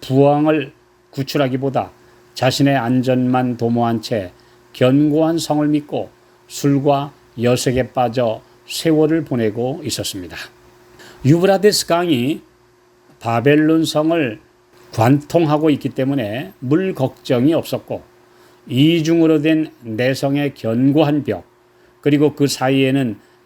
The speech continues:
해자라고 부르는 인공 수로로 강물이 흐르고 있었으며 그리고 외성도 이중으로 높고 넓게 건축되어 사중으로 된 성벽에 둘러싸인 바벨론은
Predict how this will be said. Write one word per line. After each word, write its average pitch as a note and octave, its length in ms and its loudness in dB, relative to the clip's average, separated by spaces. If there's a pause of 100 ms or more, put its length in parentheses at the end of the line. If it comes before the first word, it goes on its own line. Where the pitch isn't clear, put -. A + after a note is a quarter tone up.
(160)
해자라고 C#3+ 880 0
부르는 C3 500 0
인공 D3+ 460 4
수로로 C3+ 640 -2 (480)
강물이 D3 480 2
흐르고 D3+ 340 2
있었으며 B2 500 -6 (640)
그리고 C#3 340 4
외성도 D3+ 880 0
이중으로 D#3 880 0
높고 D3 760 -4 (280)
넓게 C3+ 640 0
건축되어 C3+ 640 -2 (500)
사중으로 D3+ 800 2
된 F3 180 0
성벽에 D3 580 0
둘러싸인 C3 640 -2
바벨론은 A#2 600 -2